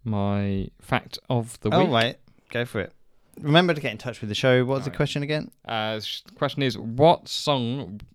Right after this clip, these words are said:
Speaker 1: would you play so much that somebody would threaten to divorce you?
Speaker 2: Okay, go.
Speaker 1: So, the, I'll read it as this is wr-, written. "The world is a vast hellscape right now, but remember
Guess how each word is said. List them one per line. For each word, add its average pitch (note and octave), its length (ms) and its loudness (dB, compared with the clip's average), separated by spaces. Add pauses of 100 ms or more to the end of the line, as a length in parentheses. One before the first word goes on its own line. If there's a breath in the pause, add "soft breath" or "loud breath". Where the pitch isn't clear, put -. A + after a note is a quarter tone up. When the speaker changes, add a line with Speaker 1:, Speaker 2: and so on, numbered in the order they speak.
(180)
Speaker 1:
would A2 240 -6
you A2+ 160 -2
play A2+ 400 0
so A#2 300 0
much A2 280 -2
that - 180 -14
somebody F#2+ 440 -6
would E2+ 140 -8
threaten F2 280 -8
to - 60 -12
divorce E2+ 340 -6
you? A#2 80 -8
Speaker 2:
Okay, - 260 -16
go. - 120 -20 (1900 soft breath)
Speaker 1:
So, E2 580 -6
the, C3+ 200 0
I'll A#2+ 120 4
read E3 200 4
it D#3 120 0
as C3 220 -4
this C3+ 160 -2
is A2+ 140 -4
wr-, F#2+ 140 -12 (240)
written. F2 420 -6 (1500 loud breath)
"The C3 120 6
world B3+ 460 10
is G3 160 4
a G3 40 6
vast G3+ 400 8
hellscape C#3 580 4
right F2 180 0
now, A2 240 2
but B2+ 180 0
remember C#3 640 4